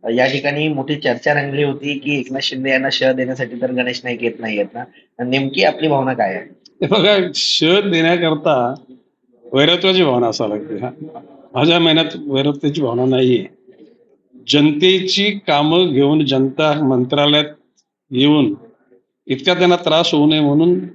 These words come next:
Speaker 2: जनतेच्याच जवळ जाऊन त्यांची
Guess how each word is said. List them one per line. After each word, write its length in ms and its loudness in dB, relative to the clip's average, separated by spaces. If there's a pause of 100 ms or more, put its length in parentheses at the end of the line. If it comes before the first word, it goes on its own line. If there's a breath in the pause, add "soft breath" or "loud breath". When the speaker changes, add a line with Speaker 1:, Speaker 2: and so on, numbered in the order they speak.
(160)
Speaker 2:
जनतेच्याच 920 0 (300)
जवळ 240 2
जाऊन 320 2
त्यांची 400 0